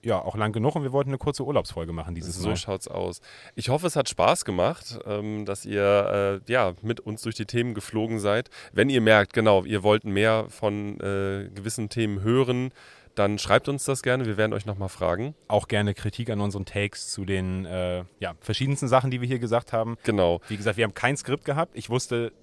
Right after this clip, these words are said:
Speaker 1: nur bei der Hälfte der Themen, die kommen können. Wir hatten, glaub ich, drei und zwei, ne?
Speaker 2: Ja.
Speaker 1: Also es war so ausgeglichen, wie es jetzt bei fünf möglich war.
Speaker 2: Genau, und, ähm,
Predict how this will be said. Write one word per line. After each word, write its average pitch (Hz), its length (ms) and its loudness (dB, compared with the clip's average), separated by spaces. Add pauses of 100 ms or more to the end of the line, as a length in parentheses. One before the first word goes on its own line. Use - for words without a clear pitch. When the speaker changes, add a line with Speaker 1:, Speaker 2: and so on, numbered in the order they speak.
(120)
Speaker 1:
nur 113 160 -4
bei 113 80 0
der 98 100 -2
Hälfte 139 260 0
der 135 120 0
Themen, 156 500 0
die 127 100 -4
kommen 139 240 2
können. 143 140 -4 (400)
Wir 107 100 2
hatten, 120 120 -2
glaub 110 100 0
ich, 180 60 -10
drei 160 220 4
und 131 100 -2
zwei, 110 200 2
ne? 139 180 -4 (100)
Speaker 2:
Ja. 117 80 6
Speaker 1:
Also 117 140 0
es 113 100 -6
war 123 260 4
so 123 100 0
ausgeglichen, 120 520 -2
wie 113 60 -6
es - 100 -8
jetzt - 140 -6
bei 107 100 -2
fünf 117 220 -6
möglich 113 280 -6
war. 123 160 -4 (540)
Speaker 2:
Genau, 92 300 4
und, 95 440 -2
ähm, 90 320 -6